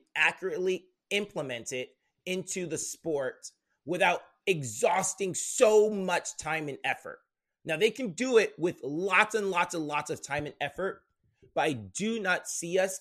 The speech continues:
getting to that point. Now, I might eat my words ten years from now, five years from now, three years. I might be eating my words a year from now.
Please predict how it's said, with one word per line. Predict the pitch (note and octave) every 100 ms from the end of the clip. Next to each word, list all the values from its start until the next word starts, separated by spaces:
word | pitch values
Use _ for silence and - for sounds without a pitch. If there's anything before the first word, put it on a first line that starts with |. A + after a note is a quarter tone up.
| A#2+
getting | F#2+ E3+ F3
to | - D#3
that | D#3 -
point. | D3+ -
Now, | C3
I | E3+ G#3
might | A#3 -
eat | G3+ -
my | F#3 F3
words | C#3+ D3 E3 E3+ - - _ -
ten | - E3+
years | D#3 E3+ E3
from | F3+
now, | F3 E3+
five | - C#3+ D#3+ D3+
years | E3+ -
from | D#3+
now, | D#3+
three | - E3
years. | D#3+ E3+
I | D#3+
might | G#3 G#3
be | D#3
eating | F#3+ F#3+
my | F#3
words | F#3+ F3+
a | F3
year | C#3+ F3+
from | G3 - A#2+
now. | C2+